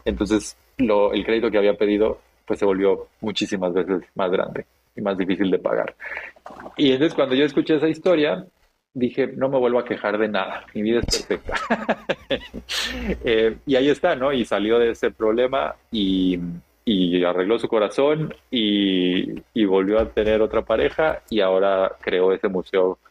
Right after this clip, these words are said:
Mexicano del Diseño que está al lado del Zócalo en la Ciudad de México y es una cosa genial. Em, y hay otras historias, por ejemplo, una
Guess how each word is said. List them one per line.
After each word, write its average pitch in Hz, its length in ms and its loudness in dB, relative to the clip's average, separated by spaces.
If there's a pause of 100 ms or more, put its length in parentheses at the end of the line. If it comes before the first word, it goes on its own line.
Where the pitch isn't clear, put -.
(200)
Mexicano 98 440 -2
del 95 100 2
Diseño 92 340 -2
que 95 60 -8
está 92 320 0
al 92 80 0
lado 98 220 2
del 90 180 2
Zócalo 92 440 -2
en 87 60 -2
la 87 100 0
Ciudad 92 160 0
de 90 60 -4
México 90 460 -4
y 90 60 2
es 87 120 -4
una 90 200 -2
cosa 90 400 -4 (140)
genial. 90 440 -4 (400)
Em, 92 340 0 (200)
y 151 400 0 (760)
hay 110 360 0
otras 117 280 0
historias, 120 400 0
por 101 140 0
ejemplo, 95 600 -2 (480)
una 107 540 0